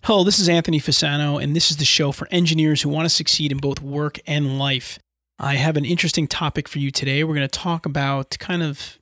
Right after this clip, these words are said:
not necessarily H R, but what you need to know from the H R perspective, from the hiring perspective of companies. This is kind of a follow-up, or you can call it a two-part mini episode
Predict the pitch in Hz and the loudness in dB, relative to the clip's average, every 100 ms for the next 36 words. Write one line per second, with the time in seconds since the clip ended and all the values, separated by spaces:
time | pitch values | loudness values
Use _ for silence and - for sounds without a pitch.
0 | - 247 247 202 170 - 151 139 170 151 | -6 -2 0 2 0 0 0 0 2 2
1 | 143 139 - _ - 147 165 180 196 180 | 0 -2 -8 _ -6 -4 -2 0 0 0
2 | 160 151 147 151 143 143 143 143 139 143 | 0 0 -2 -4 -4 -4 -2 -2 -2 -2
3 | - 156 143 151 143 143 139 131 151 151 | -2 -2 -4 -2 -4 -4 -8 -6 -2 0
4 | 147 139 151 - 143 139 147 139 135 151 | 0 -2 -2 -2 -4 -6 -4 -4 -4 -6
5 | 139 139 131 131 - _ _ _ _ - | -4 -2 -2 -2 -4 _ _ _ _ -2
6 | - 165 - - 180 160 143 139 135 - | 0 2 0 0 0 2 2 0 -2 -8
7 | - 147 156 165 143 131 139 135 165 156 | -4 0 2 2 2 0 -2 -4 -4 -2
8 | 147 147 135 - - 147 139 147 160 156 | 0 -2 -2 -4 -2 -2 -2 -2 0 -2
9 | 139 156 - 143 139 135 | -4 -2 -2 0 -2 -6